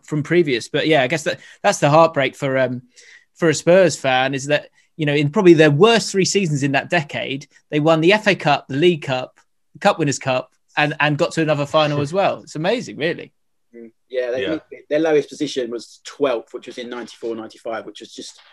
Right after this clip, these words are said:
Speaker 2: around the, the Bruce, which is kind of, you, you didn't, I didn't think they'd gone that low when I was looking at it this morning, but, yeah, they did, you know, below, so, you know, bottom half of the table, which is quite surprising when it comes to that. But you're right, James,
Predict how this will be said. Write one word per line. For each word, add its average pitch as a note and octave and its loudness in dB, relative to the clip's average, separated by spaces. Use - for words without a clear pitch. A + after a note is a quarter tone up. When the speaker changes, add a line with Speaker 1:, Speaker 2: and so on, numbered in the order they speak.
Speaker 2:
around A#2+ -6
the, A2 -14
the A2 -16
Bruce, G#2+ -12
which C3+ -8
is D3 -8
kind D3 -4
of, B2 -4
you, - -20
you C3+ -8
didn't, E3+ 2
I A#2 -10
didn't D#3 0
think C3 -10
they'd A#2 -10
gone A#2+ -12
that B2 -10
low F#2 -10
when G#2+ -14
I G#2 -14
was G2+ -16
looking A2 -18
at G#2+ -18
it F#2+ -14
this - -20
morning, G#2 -18
but, B2+ -16
yeah, A#2 -10
they A2+ -10
did, A#2 -16
you A#2 -18
know, A2 -18
below, A2+ -8
so, A2+ -16
you A2+ -12
know, G2+ -18
bottom A#2 -10
half A#2 -14
of - -20
the G#2+ -16
table, A#2+ -10
which F#2+ -18
is G#2 -20
quite A2+ -16
surprising A#2 -8
when G#2 -12
it F#2+ -16
comes G#2 -16
to G2 -16
that. G#2 -14
But - -20
you're C#3 2
right, C#3 0
James, A#2+ -8